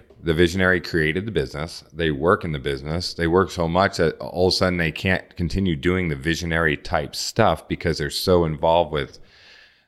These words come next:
organization and logistics and, you know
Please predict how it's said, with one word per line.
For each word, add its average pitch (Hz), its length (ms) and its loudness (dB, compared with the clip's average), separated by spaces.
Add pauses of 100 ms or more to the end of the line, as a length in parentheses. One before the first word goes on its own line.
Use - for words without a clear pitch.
(380)
organization 87 880 4
and 78 160 0
logistics 82 720 2
and, 73 380 -4 (100)
you 90 160 -2
know 73 340 0